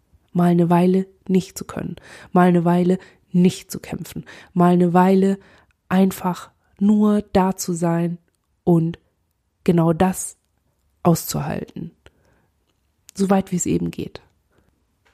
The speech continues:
Und das ist das Problem an Inspiration Porn in jeder Form. Menschen leben und ihre vielen verschiedenen Er-, Lebensrealitäten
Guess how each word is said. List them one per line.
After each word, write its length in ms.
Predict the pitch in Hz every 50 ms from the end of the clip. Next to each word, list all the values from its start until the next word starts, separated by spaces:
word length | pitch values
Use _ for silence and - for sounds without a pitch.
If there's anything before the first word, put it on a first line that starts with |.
| _ _ _ _ _ _ _ _ _ _ _ _ _ _ _ -
Und 220 | - 185 170 -
das 160 | 196 185 -
ist 160 | 180 - - 180
das 100 | 170 -
Problem 420 | - - 170 170 180 170 175 175
an 120 | - 170
Inspiration 600 | 175 170 170 - 180 175 180 175 180 - - 190
Porn 280 | 175 - 185 175 170 170
in 160 | - 175 170
jeder 320 | 165 165 170 170 165 160 160
Form. 360 | - - - - 156 185 175 _ _ _ _ _ _ _ _ _ _ _ _ _ _ _ _ _ _ _ _ _ _ _ _ _ _ _ _ _ _ _ _ _ _ _ _ _ _ _ _ _ _ _ _ _ _ _ _ _ _ _ _ _ _ _ _ _ _ _
Menschen 340 | - 202 208 196 - 208 196
leben 640 | 196 196 202 202 208 202 208 208 208 208 208 - _ _ _ _ _
und 200 | - 185 185 175
ihre 240 | - 190 185 - 190
vielen 460 | 190 - - 254 233 220 214 208 208
verschiedenen 680 | 196 - 202 190 - - 202 202 190 190 185 185 180 -
Er-, 340 | - 170 170 180 185 - -
Lebensrealitäten 1500 | - 160 165 180 214 233 208 180 170 - - - 165 156 160 160 165 170 - - 180 175 - - 185 185 185 185 -